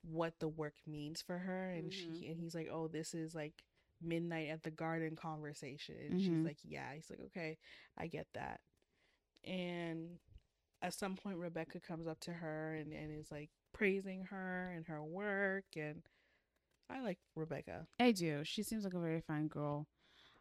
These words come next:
Speaker 2: Um, and then we move on to the house, the, d-, the dinner party that's actually being held f-,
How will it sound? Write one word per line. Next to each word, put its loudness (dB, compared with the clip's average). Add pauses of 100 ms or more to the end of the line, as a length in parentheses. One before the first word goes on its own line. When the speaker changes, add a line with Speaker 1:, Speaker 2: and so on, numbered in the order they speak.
Speaker 2:
Um, 6
and 2
then 4
we 6
move 2
on 4 (120)
to 6
the 6
house, 6
the, 8
d-, -2
the 6
dinner 4
party 6
that's 2
actually -2
being 4
held 0
f-, -18